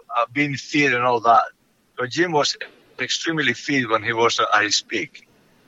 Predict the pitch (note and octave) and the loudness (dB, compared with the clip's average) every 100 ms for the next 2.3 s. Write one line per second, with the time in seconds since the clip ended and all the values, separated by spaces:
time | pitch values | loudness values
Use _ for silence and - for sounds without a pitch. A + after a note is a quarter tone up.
0 | _ _ _ - A#2 A2 C#3 A#2+ G#2 F#2 | _ _ _ 0 0 2 2 2 0 0
1 | D2+ - - _ _ _ _ _ _ - | -6 -8 -10 _ _ _ _ _ _ 4
2 | A#2+ B2 A#2+ | 6 6 2